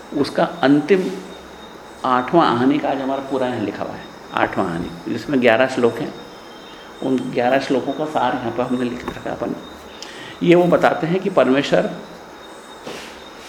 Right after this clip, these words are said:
कैसा है और संसार कैसा है और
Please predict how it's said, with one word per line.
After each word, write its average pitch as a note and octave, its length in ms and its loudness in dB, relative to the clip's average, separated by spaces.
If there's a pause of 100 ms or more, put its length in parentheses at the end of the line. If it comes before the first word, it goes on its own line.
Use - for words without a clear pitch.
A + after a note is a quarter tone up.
कैसा C3+ 300 6
है G#3+ 220 2 (560)
और G#3+ 60 2
संसार D#3 560 4
कैसा C#3+ 260 4
है A#3 200 4
और D3 100 4